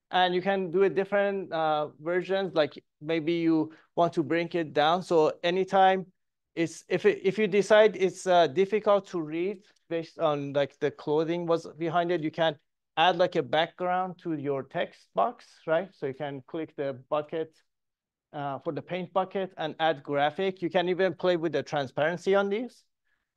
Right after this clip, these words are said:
Uh, like, uh, I think, like, you can a little bit see through this, right? So there's, like, a little bit of transparency, or better yet, get rid of that. Just, <laughs> you know, uh, just talk about it,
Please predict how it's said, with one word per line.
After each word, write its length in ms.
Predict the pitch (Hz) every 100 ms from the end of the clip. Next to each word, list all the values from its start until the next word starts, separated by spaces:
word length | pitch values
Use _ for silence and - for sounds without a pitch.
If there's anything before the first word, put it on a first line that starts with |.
| _ _ _
Uh, 460 | - 147 143 139 135
like, 240 | 143 147 147
uh, 300 | 147 143 139 127
I 40 | 139
think, 280 | 165 160 147
like, 140 | 131
you 80 | 143
can 320 | 165 156 147 -
a 60 |
little 180 | 151 185
bit 180 | 175 180
see 180 | - 180
through 280 | 160 151
this, 200 | 127 123
right? 180 | 147 151
So 80 | 151
there's, 200 | 143 143
like, 180 | 139 135
a 60 |
little 260 | 131 147 180
bit 240 | 180 180
of 140 | 170 170 -
transparency, 640 | - 175 165 180 196 196 220 220 - _ _ _ -
or 120 | 185
better 240 | 226 226
yet, 200 | 220 220
get 140 | 208 190
rid 100 | 185
of 120 | -
that. 260 | 151 123 _
Just, 200 | 156 147 _ _ _ -
<laughs> 440 | 143 - 120 -
you 100 | 143
know, 260 | 143 135 135 - _ _ _
uh, 280 | 147 143 135
just 200 | 131 147
talk 200 | 160 139
about 220 | 123 117
it, 160 | 104 107